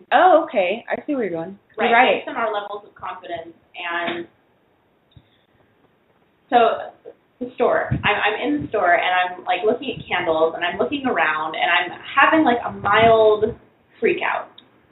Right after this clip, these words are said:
Speaker 2: A mild freak out because I realize that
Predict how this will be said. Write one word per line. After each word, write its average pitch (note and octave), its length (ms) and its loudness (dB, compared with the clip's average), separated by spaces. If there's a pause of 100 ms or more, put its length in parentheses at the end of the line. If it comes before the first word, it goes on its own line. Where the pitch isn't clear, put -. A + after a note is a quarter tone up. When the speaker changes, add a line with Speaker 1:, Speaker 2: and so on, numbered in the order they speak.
(200)
Speaker 2:
A G#3 100 0
mild D4+ 420 4
freak A#3+ 200 2
out - 280 0
because A3 400 4
I G#3+ 160 0
realize E3+ 480 2 (120)
that E3 320 0